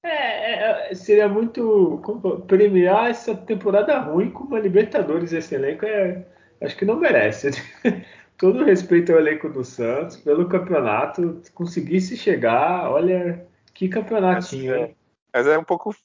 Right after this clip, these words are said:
Speaker 2: decepcionante você ver, né, que pode ir, por exemplo, o América Mineiro, né, Ceará, com, com todo o desrespeito mesmo, que são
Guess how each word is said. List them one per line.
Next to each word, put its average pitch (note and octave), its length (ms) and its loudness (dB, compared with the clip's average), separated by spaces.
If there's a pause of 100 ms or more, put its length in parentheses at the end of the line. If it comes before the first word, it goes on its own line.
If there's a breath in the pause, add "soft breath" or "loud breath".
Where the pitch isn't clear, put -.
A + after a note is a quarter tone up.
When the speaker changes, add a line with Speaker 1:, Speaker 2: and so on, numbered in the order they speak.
(340)
Speaker 2:
decepcionante E3 680 -4
você - 100 -8
ver, B2 200 0
né, B2 80 -2
que A#2+ 320 -8 (100)
pode A#2+ 260 0
ir, A#2 60 -4
por B2+ 160 -6
exemplo, A2+ 400 -4
o A#2+ 80 4
América A2+ 420 -2
Mineiro, A2+ 540 -6
né, G#2+ 100 -8
Ceará, G#2 480 0
com, - 200 -8 (240 soft breath)
com B2 160 -6
todo B2+ 280 0
o C3 300 -2
desrespeito C3 680 0
mesmo, G#2+ 240 -4
que - 60 -20
são C3+ 320 -8